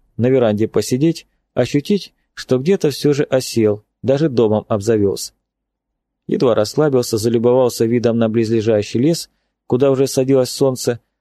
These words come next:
заслушался пением птиц, довольно пронзительным, впрочем, как дверь из дома на веранду распахнулась, и оттуда вылетела Мария Пилар. Села напротив, схватила мой кофе, быстро выпила,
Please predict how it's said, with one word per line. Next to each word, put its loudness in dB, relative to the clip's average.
заслушался 0
пением 0
птиц, -4
довольно 0
пронзительным, -2
впрочем, -2
как -2
дверь 0
из 0
дома 0
на 0
веранду 0
распахнулась, -2
и 0
оттуда 0
вылетела 2
Мария 0
Пилар. 0
Села 0
напротив, -2
схватила 0
мой 2
кофе, -2
быстро -2
выпила, 0